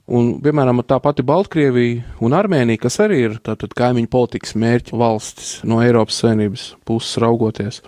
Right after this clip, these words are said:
Krievija ir rīkojusies tā kā strateģiskais spēlētājs, nevis kā normatīvais, tātad nav nosacījumi, ir tas angļu valodā conditions, ja? Conditionality. Tātad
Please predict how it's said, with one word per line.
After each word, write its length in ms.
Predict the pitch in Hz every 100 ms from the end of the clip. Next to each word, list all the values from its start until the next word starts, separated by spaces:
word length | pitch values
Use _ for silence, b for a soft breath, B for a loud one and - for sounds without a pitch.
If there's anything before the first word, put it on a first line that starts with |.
| - -
Krievija 400 | - 185 170 127
ir 160 | 123
rīkojusies 480 | 156 170 - - 117
tā 80 | -
kā 160 | 120 120
strateģiskais 720 | 151 170 117 98 - 101 -
spēlētājs, 540 | - 110 104 - 104
nevis 160 | 123 -
kā 80 | 117
normatīvais, 640 | 175 214 147 104 104 104 -
tātad 400 | 117 110 104 - - -
nav 300 | 147 151 127
nosacījumi, 640 | 156 - 113 - 98 104
ir 80 | -
tas 160 | 113 117
angļu 220 | 123 131
valodā 180 | 113 107
conditions, 720 | 113 120 165 - - - -
ja? 80 | 98
Conditionality. 880 | - 107 104 - 120 147 113 - -
Tātad 400 | - 104 101 -